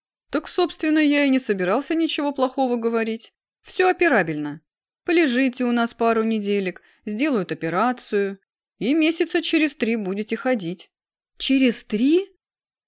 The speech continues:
ужаснулась девушка. «Так долго?» «Ну, это еще недолго», усмехнулся врач. «А что вы хотите?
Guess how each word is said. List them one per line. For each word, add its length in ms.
ужаснулась 640
девушка. 560
«Так 380
долго?» 640
«Ну, 380
это 220
еще 280
недолго», 720
усмехнулся 640
врач. 400
«А 100
что 200
вы 120
хотите? 640